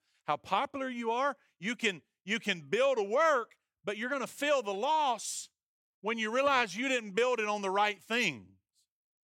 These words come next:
You may be saved, you may be a Christian, but you're not doing God's work God's way. Now, what about that last phrase? Isn't that an interesting phrase?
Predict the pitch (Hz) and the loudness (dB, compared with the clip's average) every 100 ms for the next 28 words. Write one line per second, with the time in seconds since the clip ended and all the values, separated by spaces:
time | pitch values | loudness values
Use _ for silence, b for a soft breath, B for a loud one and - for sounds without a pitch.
0 | _ _ _ _ _ _ _ _ _ _ | _ _ _ _ _ _ _ _ _ _
1 | _ _ 208 294 254 190 - 226 226 156 | _ _ -6 -2 0 -2 -2 2 4 2
2 | 127 135 151 _ _ _ _ _ _ _ | -2 -10 -16 _ _ _ _ _ _ _
3 | _ _ _ _ _ _ _ _ 170 165 | _ _ _ _ _ _ _ _ -6 -4
4 | 139 123 - 160 - - 107 95 _ _ | -4 -8 -10 -12 -12 -16 -20 -20 _ _
5 | _ - 123 143 143 135 131 123 127 123 | _ -14 -14 -6 -6 -6 -8 -8 -4 -4
6 | 113 120 120 113 110 104 104 104 90 87 | -6 -12 -12 -10 -10 -10 -18 -20 -20 _
7 | _ _ _ _ _ _ _ _ _ _ | _ _ _ _ _ _ _ _ _ _
8 | - 135 185 180 139 123 117 120 - 104 | -16 -10 -6 -4 -4 -2 -4 -4 -10 -14
9 | 101 135 147 135 127 123 123 - 113 117 | -14 -12 -10 -10 -10 -10 -12 -14 -18 -14
10 | 113 117 | -14 -16